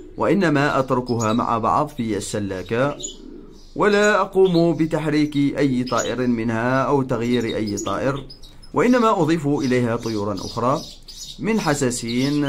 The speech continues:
برية أو حساسين مولودة في الأقفاص أو السلكات، وهذا لتجنب تزاوج الإخوة وتزاوج نفس الدم.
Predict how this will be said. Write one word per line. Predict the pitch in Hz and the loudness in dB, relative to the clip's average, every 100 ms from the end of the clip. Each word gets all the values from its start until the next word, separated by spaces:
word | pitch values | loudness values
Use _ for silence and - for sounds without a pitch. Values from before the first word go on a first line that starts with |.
| 135 131 127 | 0 0 0
برية | 120 120 135 113 113 120 | 0 0 0 0 0 0
أو | 131 | 0
حساسين | 135 151 160 127 127 135 - - - - | -2 -4 -2 -2 0 -2 -4 -18 -20 -10
مولودة | - 165 165 196 233 170 135 135 | -2 0 2 2 2 2 2 2
في | 131 131 | 2 2
الأقفاص | 120 90 - 104 120 - - - - 147 | 0 -4 -2 -2 -2 -4 -12 -14 -8 -2
أو | 151 | -2
السلكات، | - 110 95 98 113 - - - - - - | 0 -4 -4 -4 -6 -6 -20 -20 -20 -18 -2
وهذا | 139 226 208 202 | 2 4 4 2
لتجنب | 196 170 139 156 147 151 - - - 127 - | 2 0 2 4 2 0 -8 -8 -4 -2 0
تزاوج | 143 196 170 131 | 2 4 4 4
الإخوة | 131 120 127 127 127 135 | 2 0 0 2 4 4
وتزاوج | 135 131 123 127 123 120 | 2 0 0 2 2 0
نفس | 123 123 | -2 -2
الدم. | - 113 123 135 135 | -4 2 4 4 4